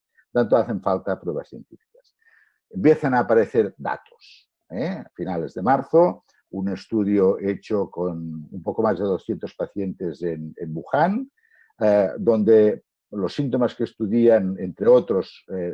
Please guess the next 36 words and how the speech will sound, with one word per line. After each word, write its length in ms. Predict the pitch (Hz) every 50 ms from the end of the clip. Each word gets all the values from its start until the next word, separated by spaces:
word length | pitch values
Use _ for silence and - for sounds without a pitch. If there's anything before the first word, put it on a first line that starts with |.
| 71 82
del 120 | 87 87
sistema 340 | - - - - 120 107 107
nervioso 440 | 107 101 95 101 107 98 - - 95
periférico, 540 | 107 95 87 - 123 123 123 101 - 87
también 460 | - 85 87 87 101 101 98 95 92 - _ _ _ _ _ _
la 180 | - 95 98 95
hiposmia 540 | 92 90 - - 120 113 95 98 101 92 92
y 60 | 90
la 160 | 80 87 87
hipogeusia, 840 | 85 80 - - 90 - - 151 151 143 - - 131 131 131 143 - _ _ _ _ _ _ _ _ _
y 100 | - 139
aquí 260 | 160 160 - 220 220
encuentran 840 | 196 165 143 135 - 151 156 156 143 - 156 151 151 151 156 - - _
que 460 | - 131 123 117 117 117 117 - - _
solo 460 | - - - 151 147 151 151 156 151
un 220 | - 123 120 120 113
cinco 380 | - - 151 147 131 131 107
por 160 | 92 110 -
ciento, 500 | - - 147 151 135 104 - 117 123 139 -
cinco 280 | - 127 113 117 120 -
coma 220 | - 113 101 104
uno 300 | 113 139 143 120 113 95 -
para 200 | 101 95 95 -
pérdida 280 | 113 110 113 113 110
de 60 | 107
olfato 500 | 104 104 101 - 127 120 113 - 92 85
y 60 | 80 78
cinco 280 | - 120 113 110 110
coma 200 | 104 107 107 98
seis 280 | - - 117 104 92 -
para 200 | - 90 85 80
pérdida 260 | 104 110 113 120 123
del 100 | 120 127
gusto, 420 | 120 110 98 - - 120 139 - _ _ _ _ _ _ _ _ _ _ -
ah, 300 | 117 113 117 120 117 -
ah, 200 | - 113 107 110